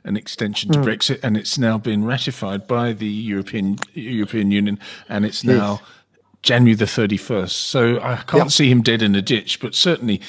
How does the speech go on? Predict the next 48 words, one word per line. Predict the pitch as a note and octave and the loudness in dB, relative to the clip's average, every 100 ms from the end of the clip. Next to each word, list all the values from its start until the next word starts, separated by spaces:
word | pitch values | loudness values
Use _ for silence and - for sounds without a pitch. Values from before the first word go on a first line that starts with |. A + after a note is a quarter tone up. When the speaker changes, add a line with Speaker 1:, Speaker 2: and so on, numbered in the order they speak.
| - | -8
Speaker 1:
he's | D#3 A#2+ | -4 2
made | A#2+ G2+ | 2 2
a | |
fool | - B2 | 2 2
of | F#2 | 2
himself | E2+ F2+ F#2+ - - | 0 -2 -2 -6 -2
again. | B2 G#3+ - F#3 - - - | 2 4 4 2 -4 -10 -6
Speaker 2:
Well, | - E4 _ _ _ _ _ | -2 -2 _ _ _ _ _
uh, | - E3+ E3 | -2 0 0
I, | - E3 - B2+ - C#3 - - | 0 0 -2 -8 -2 -4 -4 -18
<laughs> | - | -4
and | F#3 F#3+ | 0 0
everybody | F#3+ E3 E3+ D#3 | 0 2 2 2
forgives | - B2+ C3 C3 | -4 -4 -4 -4
him | D3+ C3+ | -8 -8
and | A#2+ | -8
think | D3 D3 | -8 -2
life | C3 C3 - | 0 0 -2
carries | C#3 B2 A#2+ | -2 -2 0
on, | C#3 B2+ G#2 | -2 -2 0
Speaker 1:
I | |
Speaker 2:
you | A#2 | 0
know, | |
Speaker 1:
don't. | A2 G2 G2+ | 2 0 0
Speaker 2:
so | - A#2+ A#2+ - _ _ _ _ | -2 -2 -2 -8 _ _ _ _
<laughs> | D3+ - D#3+ D3+ | -6 2 2 4
I | D3 - - | 2 0 -2
don't, | C#3 - | -2 -2
you | D3+ | -4
don't | D3+ E3+ | -2 -2
forgive | C#3 C3 F3+ | -4 -2 0
him. | C#3+ G2 _ | 0 -6 _
Speaker 1:
No. | C#3+ D3 | -6 0
Speaker 2:
No, | |
I | E3+ A3 | 2 2
don't | D4 F3+ | 0 -2
forgive | D3 B2 C#3+ | -6 -6 -4
him. | E3 | -2
I, | D#3 | -2
what, | D3 G3+ | -2 -2
what | E3 F3+ | 0 -2
I'm | D#3+ | -4
trying | D3 F#3+ | -4 -4
to | E3+ | -4
say | - D3+ | -6 -4
is | C3 A#2 | -4 -4
that, | C3 - _ | -6 -6 _
uh, | C3 B2+ B2+ | -6 -4 -6